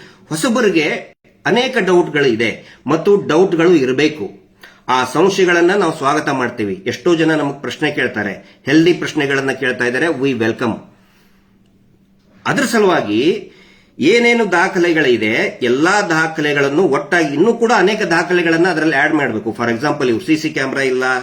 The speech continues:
ಅಂತ ಏನೇನು ಹೇಳ್ತಾ ಇದ್ರಲ್ಲ, ನಿನ್ನೆ ಸ್ವತಃ ಎಸ್ ಪಿ ದಕ್ಷಿಣ ಕನ್ನಡ ಜಿಲ್ಲೆ ಆಗಿಂದು, ಈಗಿಂದಲ್ಲ, ಆವಾಗ ಅಭಿಷೇಕ್ ಗೋಯಲ್ ಅಂತ ಹೇಳಿ, ಆ, ಎಸ್ ಪಿ ಒಬ್ಬ ಐ ಪಿ ಎಸ್ ಅಧಿಕಾರಿ ಇದ್ರು,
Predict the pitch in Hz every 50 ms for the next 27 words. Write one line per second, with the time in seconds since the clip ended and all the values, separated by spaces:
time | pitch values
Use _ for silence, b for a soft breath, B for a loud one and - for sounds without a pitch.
0 | - - - - 117 120 - 123 127 131 131 120 107 127 127 123 127 113 95 104
1 | 104 117 143 175 160 - B B B B 120 151 170 180 190 226 220 - - 127
2 | 117 156 165 156 170 208 240 214 - - 110 120 117 - - - - 196 220 240
3 | 247 - B B B B B B 107 143 139 143 - - 190 196 202 196 190 170
4 | 170 170 165 165 151 147 147 147 160 208 208 - - 143 196 226 226 208 180 131
5 | 131 156 185 185 185 156 127 98 90 85 - - - B B B B B B B
6 | B B B 113 135 185 190 196 196 196 196 - - 127 135 - - 208 214 190
7 | 160 175 170 170 165 156 147 127 117 - 151 175 214 247 269 - - - - -
8 | 143 147 143 139 135 131 127 123 120 120 113 113 110 107 107 104 98 110 113 113
9 | 110 107 107 110 110 104 127 127 - - - 196 180 165 147 120 107 113 123 117
10 | 117 113 117 123 120 147 175 170 160 - 135 131 127 117 123 120 113 107 107 104
11 | 104 101 95 92 107 117 139 185 196 196 B B B